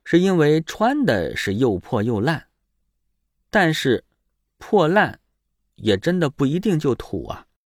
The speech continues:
你看电影《加勒比海盗》里的杰克船长，那一身破衣裳，一脑袋的脏辫子，咋就没人说他土呢？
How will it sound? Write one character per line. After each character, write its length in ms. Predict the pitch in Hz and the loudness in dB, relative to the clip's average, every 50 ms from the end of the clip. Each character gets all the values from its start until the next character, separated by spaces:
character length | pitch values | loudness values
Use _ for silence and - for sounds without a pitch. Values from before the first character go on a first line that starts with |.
| _ _ _ _ _ _ _ _ _ _ - | _ _ _ _ _ _ _ _ _ _ -10
你 160 | - 113 120 120 | -2 -2 -2 0
看 340 | - 147 139 131 123 123 | 2 2 2 2 2 0
电 280 | - - 180 165 151 135 | 0 2 2 2 2 2
影 380 | 110 92 90 92 98 107 120 123 - - | 0 0 -2 -2 -2 -2 -4 -4 -4 -2
《加 180 | - 151 143 | 0 0 2
勒 120 | 147 143 117 | 2 0 2
比 140 | 120 147 | 0 0
海 240 | 151 - - 85 80 | -2 0 -2 -4 -2
盗》 220 | 80 82 190 185 135 | -2 -2 -2 -2 -2
里 120 | 104 80 76 | -2 -2 -4
的 320 | 80 85 92 95 104 - _ _ _ _ _ | -2 -2 -2 -2 -4 -6 _ _ _ _ _
杰 200 | - - - 190 | 0 0 0 0
克 140 | - - | -2 -4
船 260 | 107 - - 85 87 90 | -8 -8 -8 -8 -6 -6
长， 340 | - - - - _ _ _ _ _ _ _ _ _ _ _ _ _ _ _ _ _ _ | -6 -8 -8 -12 _ _ _ _ _ _ _ _ _ _ _ _ _ _ _ _ _ _
那 320 | 131 175 202 170 127 - - | -2 0 0 0 -2 -4 -6
一 180 | 113 123 - | -4 -2 -2
身 240 | 117 - 135 127 131 | -2 -2 -2 -4 -4
破 280 | - - - 123 98 80 | -6 -4 -2 -2 0 0
衣 220 | 92 131 151 147 | -2 -2 -2 -2
裳， 180 | - - 95 - - _ _ _ _ - - - _ _ _ | -2 -4 -8 -10 -10 _ _ _ _ -20 -20 -20 _ _ _
一 220 | 156 180 175 156 | 0 2 2 2
脑 240 | 131 107 85 82 90 | 2 2 0 0 0
袋 180 | 107 127 139 | 0 -2 0
的 140 | 135 127 104 | 0 -2 -2
脏 280 | - - 123 135 139 143 | 0 -2 -2 -2 0 0
辫 280 | 165 160 135 107 95 | 0 0 0 -2 -4
子， 180 | - 80 - - _ _ _ _ _ _ _ _ _ _ _ _ | -6 -8 -10 -12 _ _ _ _ _ _ _ _ _ _ _ _
咋 220 | - 110 98 95 | -4 -2 -2 -2
就 140 | 95 98 95 | -2 -2 -2
没 200 | 92 95 110 139 | -2 0 0 0
人 220 | 151 135 135 139 | -2 -2 -2 -4
说 160 | - - 143 | -4 -4 -6
他 220 | - - - - 160 | -6 -8 -8 -8 -8
土 280 | - - - - 151 | -10 -10 -12 -10 -8
呢？ 200 | - 90 104 - | -6 -6 -8 -8